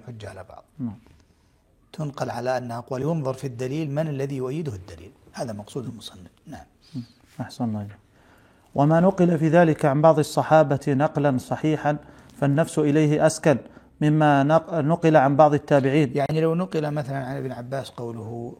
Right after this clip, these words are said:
Speaker 1: في قول الله عز وجل: "إنا أنزلناه في ليلة القدر"، قال ابن عباس: "نزل القرآن جملة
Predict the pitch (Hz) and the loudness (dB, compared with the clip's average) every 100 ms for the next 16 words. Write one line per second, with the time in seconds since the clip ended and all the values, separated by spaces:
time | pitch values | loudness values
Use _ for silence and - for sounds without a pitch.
0 | - - 123 135 117 110 101 107 110 127 | -20 -16 -10 -10 -10 -12 -14 -14 -12 -12
1 | 135 120 113 113 107 104 107 117 104 104 | -12 -12 -12 -12 -14 -14 -14 -14 -16 -16
2 | 104 95 135 - 160 - 165 139 113 110 | -16 -18 -20 -20 -20 -10 -6 -6 -8 -16
3 | 117 131 139 - 131 135 113 120 170 _ | -16 -16 -16 -14 -12 -12 -14 -16 -18 _
4 | _ _ _ - 123 - 127 127 117 117 | _ _ _ -18 -18 -14 -10 -10 -10 -12
5 | 143 123 | -12 -12